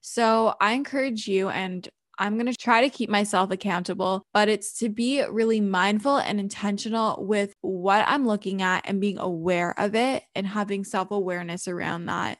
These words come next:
and to be intentional with the amount of time. So be aware of the amount of time I'm spending on these social me-, social media platforms. So I'm really going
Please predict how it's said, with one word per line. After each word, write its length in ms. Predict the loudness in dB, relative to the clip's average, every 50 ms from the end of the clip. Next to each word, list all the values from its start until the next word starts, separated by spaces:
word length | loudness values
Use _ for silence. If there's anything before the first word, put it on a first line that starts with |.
| _ -4
and 360 | -2 0 2 2 0 0 0
to 100 | -2 -2
be 240 | 0 0 0 0 0
intentional 600 | -2 -2 0 0 0 0 0 0 0 0 2 2
with 160 | 0 0 0
the 60 | -2
amount 260 | -2 0 0 -2 -2 -4
of 160 | -8 -8 -10
time. 560 | -12 -6 -2 0 0 2 0 0 -4 -6 -6
So 180 | -4 -2 -2 0
be 160 | 0 0 0
aware 480 | 2 2 2 4 4 4 6 6 6 4
of 140 | 4 2 0
the 60 | 0
amount 240 | 0 0 -2 -2 -4
of 80 | -6
time 480 | -8 -10 -8 -4 -2 -2 0 -2 -2 -4
I'm 160 | -4 -6 -6
spending 720 | -6 -8 -6 -2 -2 0 0 0 -2 -2 -4 -4 -6 -10 -12 _ -4
on 260 | -2 0 0 -2 -2
these 180 | -6 -8 -8 -8
social 340 | -8 -8 -8 -6 -6 -8
me-, 180 | -8 -8 -12 -14 _ -16
social 440 | -10 -4 -2 -2 -2 -2 -2 -4
media 320 | -4 -4 -2 -2 -2 -2 -4
platforms. 720 | -4 0 2 2 2 2 0 0 2 2 2 0 -4 -6 _
So 140 | -4 0 0
I'm 160 | 2 2 2
really 380 | 2 2 4 4 4 4 2 2
going 600 | 2 2 2 2 2 2 0 0 -2 -2 -4